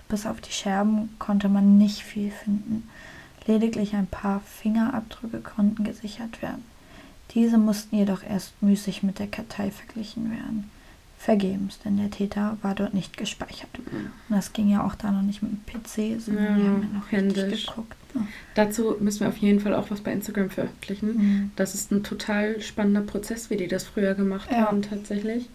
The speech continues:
Speaker 1: Ja.
Speaker 2: Mal gucken, ob wir dazu was Schönes finden.
Speaker 1: Trotzdem versuchte die Polizei, alles Menschenmögliche, um den Täter zu finden. Wegen der Scherben wurden im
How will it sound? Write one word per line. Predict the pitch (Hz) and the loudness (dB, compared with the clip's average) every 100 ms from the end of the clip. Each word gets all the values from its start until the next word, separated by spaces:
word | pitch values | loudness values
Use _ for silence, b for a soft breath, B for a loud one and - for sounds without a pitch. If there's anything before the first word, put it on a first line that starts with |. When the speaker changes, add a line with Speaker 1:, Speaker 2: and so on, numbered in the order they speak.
| B B B - | B B B -4
Speaker 1:
Ja. | 240 | -4
Speaker 2:
Mal | 220 | -2
gucken, | - 226 208 | -4 -4 -2
ob | |
wir | 208 | -2
dazu | 202 - | -4 -4
was | 220 - | -6 -4
Schönes | 220 214 214 | -4 -6 -6
finden. | - 208 185 190 202 208 - - - - - - B B B B B - - - | -4 -2 -2 -2 -4 -8 -18 -20 -20 -20 -20 -20 B B B B B -20 -20 -6
Speaker 1:
Trotzdem | - 233 262 226 | 0 2 2 0
versuchte | 226 220 226 - 214 | -2 -2 -2 -2 -4
die | 208 | -4
Polizei, | - 208 208 208 208 202 202 | -4 -2 -2 -4 -2 0 2
alles | 202 202 202 | 2 2 2
Menschenmögliche, | 202 202 202 196 196 202 190 - 208 208 | 4 4 4 4 2 0 -4 -2 -2 0
um | 208 196 | 2 2
den | 196 | 2
Täter | 185 190 196 - | 0 -4 -4 -6
zu | 202 | -8
finden. | - 185 180 202 196 B B B B B B B B B B - - - | -4 -4 -2 0 0 B B B B B B B B B B -16 -16 0
Wegen | 214 214 214 | 4 6 6
der | 208 | 4
Scherben | 208 208 202 220 226 233 233 - | 2 4 4 4 4 4 0 -2
wurden | 208 208 214 | 2 4 6
im | 208 | 4